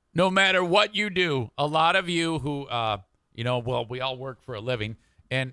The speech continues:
and, uh, if you have a, a workplace four oh one k and, you know, you put a little bit into it each month, you, you, you work your ass off every single, uh, week or every other week to see how much leaves the paycheck and goes to your nest egg,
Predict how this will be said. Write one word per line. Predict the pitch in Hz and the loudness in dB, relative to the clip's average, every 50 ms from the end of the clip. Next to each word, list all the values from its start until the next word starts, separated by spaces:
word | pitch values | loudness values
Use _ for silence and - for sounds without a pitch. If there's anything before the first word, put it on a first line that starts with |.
| - - | -8 -6
and, | 131 131 127 120 | -4 -4 -2 -2
uh, | 117 113 113 110 107 | 0 0 2 0 0
if | - 117 107 - | -2 -4 -6 -4
you | 127 131 127 | -2 -2 0
have | 120 127 139 135 120 | 2 2 2 2 2
a, | 123 120 117 113 - - | 0 0 0 -2 -2 -2
a | 101 90 | -2 -2
workplace | 87 90 98 139 180 180 - - - - 160 151 151 151 - - - | -2 -2 -2 0 0 0 -2 -2 -2 0 2 2 0 0 -4 -8 -14
four | - - - 147 165 185 190 190 | -18 -8 -2 0 2 2 2 2
oh | 185 | 0
one | 175 170 175 170 165 160 | 0 -2 -2 -2 -4 -6
k | - - - 139 147 156 160 160 160 156 151 147 | -12 -10 -6 -4 -2 -2 -2 -2 -2 0 0 0
and, | 143 143 147 147 | 0 -2 -2 -4
you | 139 | -2
know, | 139 147 | -2 -2
you | 151 147 151 | -2 -2 -4
put | - - - 180 185 185 | -6 -4 -2 -2 0 0
a | 185 | -2
little | 175 175 196 202 202 | -2 -2 0 0 0
bit | 185 190 190 170 | 0 0 0 0
into | 175 180 180 170 175 175 | 0 -2 -2 -2 -2 -2
it | 170 160 | -2 -4
each | 156 151 - - | -6 -6 -8 -8
month, | 131 139 156 156 151 117 | -2 0 0 0 0 -2
you, | - 110 110 110 | -4 -4 -2 -2
you, | 104 98 101 107 107 110 | -4 -4 -6 -6 -6 -4
you | 110 107 110 | -4 -4 -4
work | 110 139 165 170 - - | -2 -2 -2 -2 -2 -4
your | 139 147 143 | -4 -2 0
ass | 147 151 165 151 123 - | 0 2 0 0 0 0
off | 156 147 139 139 123 - | 0 0 2 0 0 -2
every | 104 117 127 131 135 151 139 | -4 -4 -4 -2 -2 -4 -6
single, | 123 - - 147 147 139 143 139 143 - - _ _ _ _ _ _ _ _ _ - | -6 -8 -8 -8 -4 -2 0 0 0 -2 -4 _ _ _ _ _ _ _ _ _ -10
uh, | - 110 107 | -8 -6 -6
week | 104 110 147 170 165 160 - - - | -4 -2 0 0 0 0 0 -4 -4
or | 113 104 98 90 | -4 -4 -4 -4
every | 90 90 104 120 131 143 | -6 -6 -4 -4 -2 -2
other | 143 139 135 | -2 -2 -2
week | 139 147 143 107 - | -2 -4 -4 -6 -10
to | 113 | -12
see | - - - 160 147 | -10 -6 -4 -2 0
how | 127 127 143 147 | 0 0 0 0
much | 147 147 - - - - _ _ _ _ _ _ | 0 -2 -4 -8 -14 -18 _ _ _ _ _ _
leaves | - 143 165 156 123 | -4 -2 -2 -2 -2
the | - 147 | -4 -2
paycheck | 110 - 139 143 - 151 156 131 | -2 0 -2 0 0 -2 -4 -4
and | 107 127 131 110 | -4 -6 -8 -4
goes | - 127 135 156 156 - | -2 -2 -2 -2 -2 -4
to | - - 143 | -6 -6 -4
your | 139 151 | -4 -4
nest | 147 147 151 143 - - 160 | -4 -4 -6 -6 -6 -6 -4
egg, | 151 156 156 123 101 | -4 -4 -4 -6 -10